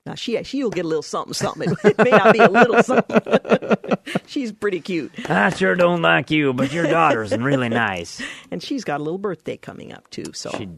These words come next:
Speaker 2: does. She's gonna turn four next week.
Speaker 1: I cannot believe it. I
Speaker 2: I
Speaker 1: remember the
Speaker 2: know.
Speaker 1: first day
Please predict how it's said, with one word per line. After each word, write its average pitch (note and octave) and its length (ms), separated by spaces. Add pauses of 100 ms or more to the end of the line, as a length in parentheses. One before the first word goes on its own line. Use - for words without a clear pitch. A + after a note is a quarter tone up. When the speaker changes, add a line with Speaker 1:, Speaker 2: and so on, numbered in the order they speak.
Speaker 2:
does. B2+ 340
She's F2+ 160
gonna F#2+ 200
turn G#2+ 280
four C3 360
next E2 320
week. - 100
Speaker 1:
I A#3 100
cannot F#3+ 380
believe F#3+ 340
it. C#3+ 60
I F3+ 80
Speaker 2:
I - 40
Speaker 1:
remember G#3 420
the - 100
Speaker 2:
know. E3+ 80
Speaker 1:
first C4+ 400
day G#3+ 400